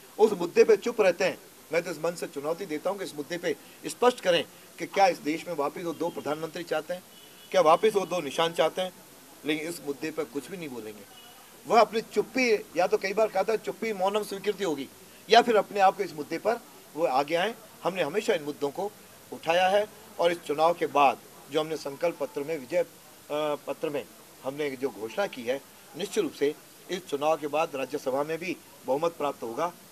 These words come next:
और हम स्पष्ट रूप से इनको लागू करेंगे। समाचार पत्रों में कहा है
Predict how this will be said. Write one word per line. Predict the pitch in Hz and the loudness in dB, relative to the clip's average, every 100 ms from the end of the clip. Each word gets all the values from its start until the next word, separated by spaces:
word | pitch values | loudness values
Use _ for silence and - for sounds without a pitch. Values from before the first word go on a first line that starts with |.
| - 143 | -8 -2
और | 143 | 0
हम | 120 156 | -2 -10
स्पष्ट | 131 - 160 | -10 -8 -6
रूप | 127 | -6
से | 139 | -10
इनको | 120 143 | -10 -10
लागू | 107 104 143 | -10 -14 -14
करेंगे। | 117 92 - - - - - - - - - 143 - | -14 -16 -20 -20 -20 -20 -20 -20 -20 -20 -20 -14 -10
समाचार | 143 143 147 156 | -4 -2 2 0
पत्रों | 143 135 147 | 0 -4 -4
में | 156 | -6
कहा | - 120 151 | -8 -6 -2
है | 127 107 | -4 -6